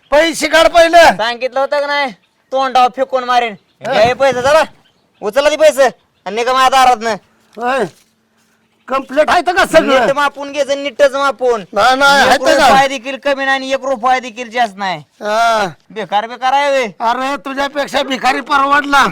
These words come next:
Speaker 2: काय?
Speaker 1: हा?
Speaker 2: दे ना.
Speaker 1: घेतोय, घेतोय चार दिवसाच्या वायद्यानं, महिना झाला तरी पैसे दे ना. तुझ्यामुळं माझ्या परपंचाचं वाटोळं झालंय, माहितीये का?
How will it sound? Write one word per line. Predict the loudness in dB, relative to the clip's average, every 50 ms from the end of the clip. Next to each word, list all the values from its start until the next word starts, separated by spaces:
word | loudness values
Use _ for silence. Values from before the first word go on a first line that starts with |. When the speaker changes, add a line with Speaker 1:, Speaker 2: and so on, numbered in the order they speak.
| -4 -10 _ _ _
Speaker 2:
काय? | -4 -2 -2 -2 -2
Speaker 1:
हा? | -4 -8 _ -8 -4 -2 -2 -2 -2 -4 -8 _ _ -16
Speaker 2:
दे | -12 -8
ना. | -4 -2
Speaker 1:
घेतोय, | 0 0 0 -2 -4 -6 -8 -10 _ -8
घेतोय | -6 -6 -4 -4 -4 -4
चार | -2 0 0 0 0
दिवसाच्या | -2 -4 -6 -4 -2 -2 -2 0 0
वायद्यानं, | 0 0 -2 -2 -4 -4 -4 -4 -4 -6 -8 -10 _ _ _ -12
महिना | -8 -6 -4 -2 0 0 0 0 0 -2 -2
झाला | -2 0 -2 -2 -2 -4
तरी | -6 -8
पैसे | -8 -8 -8 -8 -8 -8 -8
दे | -6 -4
ना. | -2 -2 -2 -4
तुझ्यामुळं | -6 -10 -20 _ -2 -2 0 0 0 0 2 2 2 2
माझ्या | 2 2 0 0 -2 -4
परपंचाचं | -2 0 -2 0 0 0 0 0 2 0 0 0 0 0
वाटोळं | 0 -2 -2 -2 -2 -2 0
झालंय, | 0 0 2 2 2
माहितीये | 2 0 -2 0 0 -2 -2
का? | 0 -2 -4